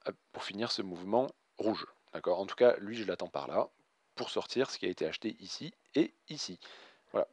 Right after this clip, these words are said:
Et encore une fois, peu importe le prix d'achat, si vous tradez,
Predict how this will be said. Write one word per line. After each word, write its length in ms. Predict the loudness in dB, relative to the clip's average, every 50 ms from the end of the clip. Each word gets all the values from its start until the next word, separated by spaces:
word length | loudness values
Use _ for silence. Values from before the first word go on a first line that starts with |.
| _ -4
Et 120 | -2 -2
encore 240 | 0 2 2 2 2
une 80 | 0
fois, 280 | 4 6 6 6 6 4 _ _
peu 100 | 0 0
importe 360 | 0 0 0 0 -2 -2 -2
le 100 | -6 -8
prix 360 | -6 -4 -2 -2 -2 -4 -6 -12 -16
d'achat, 340 | -12 -6 -4 4 6 6 6
si 180 | 6 4 -2 -6
vous 160 | -8 -10 -12
tradez, 500 | -10 -8 -4 -4 0 2 4 2 2 2